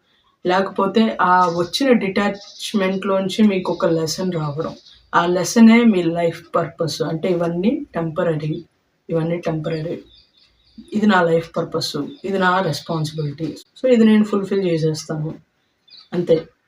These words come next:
దాని నుంచి నేను ఏదో ఆశించను. ఇట్లాంటి కాన్సెప్ట్స్ అన్నీ ఇస్తాడు. ఎందుకంటే కేతు స్పిరిచువల్ ప్లానెట్ కాబట్టి కొంతవరకు.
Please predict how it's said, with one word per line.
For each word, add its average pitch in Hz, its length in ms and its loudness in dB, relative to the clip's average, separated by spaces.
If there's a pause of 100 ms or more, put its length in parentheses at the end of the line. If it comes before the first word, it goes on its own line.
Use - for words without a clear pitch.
దాని 175 260 -2
నుంచి 185 180 2
నేను 185 200 6
ఏదో 165 220 2
ఆశించను. 151 600 -6 (640)
ఇట్లాంటి 247 420 4
కాన్సెప్ట్స్ 233 480 8
అన్నీ 202 180 2
ఇస్తాడు. 180 300 -2
ఎందుకంటే 202 360 0
కేతు 208 320 0
స్పిరిచువల్ 208 580 -4
ప్లానెట్ 180 340 -4
కాబట్టి - 480 -8
కొంతవరకు. 147 520 -10